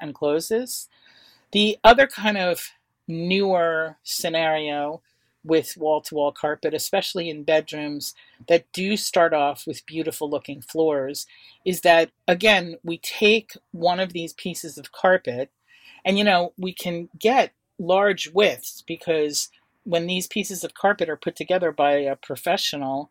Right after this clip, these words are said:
you don't see the seam, especially when they're patterned. So people have stopped wanting to carpet exactly wall to wall. So you leave just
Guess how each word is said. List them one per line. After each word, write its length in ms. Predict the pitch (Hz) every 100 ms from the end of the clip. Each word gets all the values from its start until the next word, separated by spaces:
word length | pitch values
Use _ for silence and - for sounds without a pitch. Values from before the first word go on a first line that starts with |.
| _
you 120 | 190
don't 180 | 190 180
see 200 | - 170
the 80 | -
seam, 520 | - - 175 127 101 _ _ _ 185
especially 480 | - 190 185 175
when 160 | 165 151
they're 100 | 143
patterned. 600 | - 175 180 151 131 - - - -
So 420 | - 214 196 190 -
people 680 | - 269 269 277 262 233 -
have 200 | - 220
stopped 640 | - - 180 180 170 - -
wanting 520 | 170 170 170 170 170 - -
to 400 | 160 151 151 - _ _ _
carpet 640 | - 185 175 - 170 160 -
exactly 760 | 170 135 147 156 156 - 196 208
wall 260 | 202 208
to 160 | 208 220
wall. 420 | 214 220 233 240 _ _ _ _ _ -
So 440 | - 185 170 170
you 180 | 185 180
leave 440 | 170 196 202 190
just 500 | - 185 180 - -